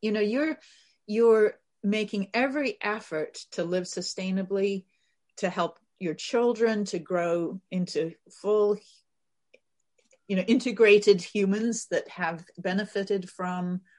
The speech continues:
just learning from their whole environment.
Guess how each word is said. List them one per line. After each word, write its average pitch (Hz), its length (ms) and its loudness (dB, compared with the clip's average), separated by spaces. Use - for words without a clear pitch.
just 180 220 -10
learning 196 360 0
from 185 260 -6
their 175 140 -6
whole 185 280 -6
environment. 185 920 -6